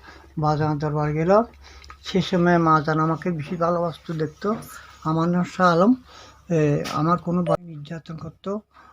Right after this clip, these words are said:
এ, অনেকে আমাকে, এ, ইয়ে করতো, আমি এইভাবে দিন কাটতাম।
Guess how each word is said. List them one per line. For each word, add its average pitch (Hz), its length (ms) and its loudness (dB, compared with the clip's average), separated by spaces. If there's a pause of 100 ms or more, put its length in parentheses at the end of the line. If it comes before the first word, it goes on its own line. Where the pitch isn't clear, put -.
(200)
এ, 175 80 -6 (160)
অনেকে 170 380 -10
আমাকে, 165 360 -10 (640)
এ, 180 120 -10 (640)
ইয়ে 165 180 -12
করতো, 143 360 -12 (600)
আমি 160 200 -8 (220)
এইভাবে 160 360 -12
দিন 156 200 -16
কাটতাম। 156 380 -14